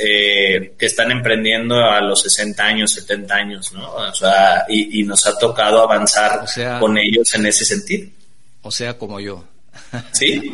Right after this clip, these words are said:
Speaker 1: es que no hay edad para emprender,
Speaker 2: Sí.
Speaker 1: o sea, inclusive, pues hay, hay casos de empresas muy fuertes, por ejemplo, en Estados Unidos, eh, Kentucky Fried Chicken, eh,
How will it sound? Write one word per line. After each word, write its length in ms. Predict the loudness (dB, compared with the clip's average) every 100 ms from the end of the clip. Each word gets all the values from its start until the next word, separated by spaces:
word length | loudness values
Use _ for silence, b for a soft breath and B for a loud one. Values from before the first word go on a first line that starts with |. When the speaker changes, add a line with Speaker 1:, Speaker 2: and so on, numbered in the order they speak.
| -2
Speaker 1:
es 220 | 0 0
que 80 | 0
no 120 | 2
hay 180 | 2 4
edad 280 | 2 2
para 140 | 2 2
emprender, 460 | 2 2 2 2
Speaker 2:
Sí. 60 | 4
Speaker 1:
o 40 | 2
sea, 140 | 2
inclusive, 1080 | -2 -2 0 2 2 4 2 0 -6 -12 -10
pues 220 | -2 0 2
hay, 300 | 2 0 0
hay 200 | -2 0
casos 960 | 0 2 2 4 2 2 0 0 -4
de 120 | -4 -4
empresas 580 | -2 -2 0 0 0 -2
muy 220 | -2 -2
fuertes, 460 | 2 0 0 -4
por 140 | -4 -4
ejemplo, 260 | -4 -4 -4
en 80 |
Estados 380 | -4 -2 -2 -2
Unidos, 560 | -2 0 4 4 2 B B B B -6
eh, 280 | 0 0 2
Kentucky 400 | -2 0 -2 -2
Fried 240 | 0 0
Chicken, 640 | 0 -2 -2 -2 -2 -6 -10 -2
eh, 760 | 0 2 2 2 2 0 -4